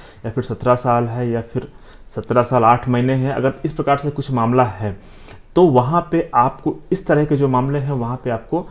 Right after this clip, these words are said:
उसका बारीकी से examination करना चाहिए। अब साथियों, इसके अलावा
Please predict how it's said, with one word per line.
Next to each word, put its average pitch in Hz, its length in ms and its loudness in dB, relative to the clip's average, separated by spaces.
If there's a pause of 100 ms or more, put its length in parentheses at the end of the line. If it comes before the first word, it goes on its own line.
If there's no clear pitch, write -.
(240)
उसका 151 220 0
बारीकी 113 400 0
से 165 120 0
examination 117 460 0
करना 101 260 -2
चाहिए। 95 340 -6 (760)
अब - 180 -2 (420)
साथियों, 139 300 2
इसके - 220 -2
अलावा 185 180 2